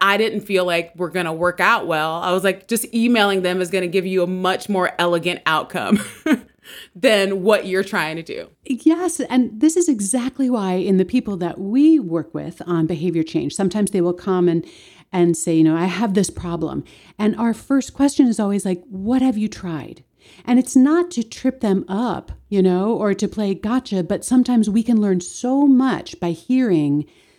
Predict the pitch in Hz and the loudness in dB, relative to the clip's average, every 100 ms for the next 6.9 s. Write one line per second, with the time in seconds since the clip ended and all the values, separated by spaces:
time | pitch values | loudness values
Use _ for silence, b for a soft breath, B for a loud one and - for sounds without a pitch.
0 | b b 160 220 233 233 226 220 _ _ | b b -2 0 2 2 0 -4 _ _
1 | 190 185 - 247 208 175 - - 208 196 | -8 -8 -8 -2 -2 -2 -6 -4 -2 -2
2 | - 226 196 190 196 196 180 - 220 240 | 0 4 4 4 2 2 0 -4 0 2
3 | 254 208 196 180 - 214 - 233 285 - | 4 2 0 -4 -4 -6 -4 2 2 2
4 | 127 - 165 B B B B - 170 185 | -6 -6 -10 B B B B -10 -4 2
5 | 262 294 - 254 233 208 185 170 190 190 | 4 2 0 -2 0 0 0 -4 -4 -2
6 | 165 160 160 247 254 226 208 202 | -2 -4 -4 -2 0 2 2 2